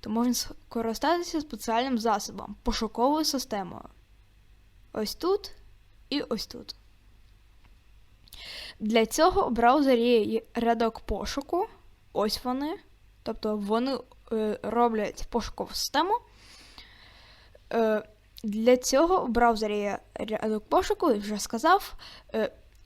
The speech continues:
до якого користувачі з клавіатури можуть вводити запит для пошуку. Ключові слова або фрази. Ключові слова або кілька слів, яким здійснюється пошук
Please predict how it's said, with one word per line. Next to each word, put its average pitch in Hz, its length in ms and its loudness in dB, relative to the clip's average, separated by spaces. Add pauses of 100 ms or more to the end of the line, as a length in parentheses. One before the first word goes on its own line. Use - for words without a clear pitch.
(260)
до 220 140 4
якого 233 380 4
користувачі 226 680 -2
з - 40 -4
клавіатури 269 760 0
можуть 226 340 -2
вводити 226 760 -2
запит 214 600 -2 (180)
для 220 240 -2
пошуку. - 540 -12 (540)
Ключові 226 500 0
слова 240 680 0
або 233 260 2
фрази. 233 400 -10 (1900)
Ключові 262 500 0
слова 285 580 2
або 226 280 2
кілька 254 400 -2
слів, 285 480 0
яким 233 420 0
здійснюється 233 500 -2
пошук 339 500 -4